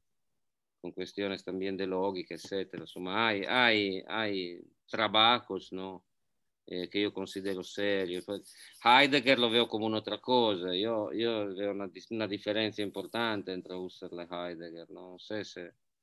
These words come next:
hay, hay tantos puntos de continuidad O sea, hay más puntos de continuidad que puntos de divergencia. Puede ser que hay más puntos de divergencia bajo un determinado punto de vista.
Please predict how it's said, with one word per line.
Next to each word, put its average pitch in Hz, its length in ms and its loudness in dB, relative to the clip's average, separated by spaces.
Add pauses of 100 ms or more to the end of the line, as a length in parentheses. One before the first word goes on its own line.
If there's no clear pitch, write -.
(120)
hay, 95 220 -2
hay 90 320 -2 (320)
tantos 101 440 0
puntos 98 460 -6
de 95 100 -4
continuidad 92 840 -4 (680)
O - 20 -20
sea, 92 200 -2
hay 107 100 0
más 110 220 2
puntos 107 280 -2
de 98 100 -2
continuidad 98 640 -4
que 92 100 -6
puntos 98 300 -4
de 95 80 -2
divergencia. 92 720 -4
Puede 95 220 -6
ser 104 160 -6
que 98 80 -6
hay 98 40 -6
más 98 200 -8
puntos 95 300 -8
de 95 60 -4
divergencia 101 680 0
bajo 113 280 0
un 110 80 0
determinado 127 560 2
punto 101 260 -2
de 90 120 -4
vista. 85 300 -10